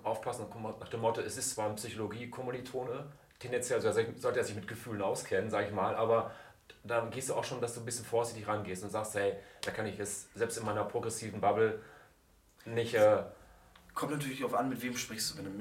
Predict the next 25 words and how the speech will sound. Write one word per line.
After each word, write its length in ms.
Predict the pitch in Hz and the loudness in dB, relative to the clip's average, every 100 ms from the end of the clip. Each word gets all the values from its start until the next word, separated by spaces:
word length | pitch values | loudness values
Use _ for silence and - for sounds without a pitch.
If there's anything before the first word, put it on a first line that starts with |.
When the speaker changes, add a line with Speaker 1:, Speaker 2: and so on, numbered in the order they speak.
| 104 | -4
Speaker 2:
einem 120 | 104 | -4
Fremden, 360 | - 117 131 143 | -4 0 0 0
ist 120 | 123 | -4
es 100 | - | -6
natürlich 340 | 113 123 110 | -6 -8 -4
auch, 180 | 113 - - | -2 -2 -8
ich 140 | - | -10
meine, 160 | 110 110 | -6 -6
ich 60 | - | -6
Speaker 1:
Logisch. 80 | - | -8
Speaker 2:
find, 60 | 113 | -4
ne, 180 | 113 107 - | -4 -4 -10
zu 140 | - 113 | -12 -10
einem 80 | 110 | -6
Fremden 260 | 117 117 | -4 -2
gehe 80 | 117 | -2
ich 80 | 113 | -2
nicht 140 | 113 | -4
hin 100 | 113 | -4
und 140 | 117 110 | -4 -4
erzähle 320 | 101 - 120 | -4 -4 -2
mein 220 | 110 107 | 0 -2
größtes 340 | 120 117 - - | -4 -4 -4 0
Leid, 300 | 113 110 110 | 0 0 -2
aber 240 | - - | 0 2